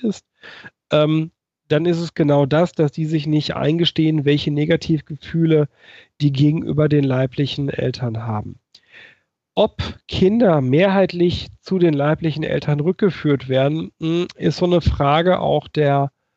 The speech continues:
äh, Art der Unterbringung. Also sind die Kinder in Obhut genommen worden? Also hat das Jugendamt gesagt, dieses Kind kann hier nicht mehr länger bleiben? Oder hat ein Elternteil beispielsweise gesagt, äh, ich kann gerade nicht, ich brauche eine,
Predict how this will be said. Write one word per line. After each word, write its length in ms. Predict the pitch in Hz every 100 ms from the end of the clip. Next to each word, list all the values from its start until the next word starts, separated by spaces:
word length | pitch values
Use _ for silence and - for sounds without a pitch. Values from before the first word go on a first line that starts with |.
| _ _ _
äh, 80 | -
Art 680 | - - - 143 147 - -
der 140 | 165 -
Unterbringung. 680 | 190 - 170 147 123 123 -
Also 420 | 139 147 147 143
sind 240 | 127 160
die 80 | 165
Kinder 320 | - 151 147
in 100 | 131
Obhut 400 | - 139 208 208
genommen 360 | 202 196 208 196
worden? 280 | 196 202 208
Also 220 | 139 139
hat 100 | 147
das 180 | 143 -
Jugendamt 440 | 156 160 156 143
gesagt, 500 | 147 147 143 - -
dieses 300 | 151 143 -
Kind 320 | - 156 151 - _ _ _
kann 200 | - 143
hier 240 | 123 147
nicht 240 | 147 139 -
mehr 100 | 139
länger 240 | 127 117
bleiben? 420 | 117 113 127 185
Oder 500 | - 143 139 165 233 - _ _
hat 160 | - 165
ein 100 | 151
Elternteil 600 | - 151 165 147 151 147
beispielsweise 600 | 139 - - 143 139 139
gesagt, 480 | 135 147 151 - -
äh, 320 | 143 135 135
ich 240 | - 131 -
kann 220 | 117 135
gerade 300 | 147 170 175
nicht, 240 | 202 202
ich 140 | 147 -
brauche 380 | 131 131 127 127
eine, 300 | 123 120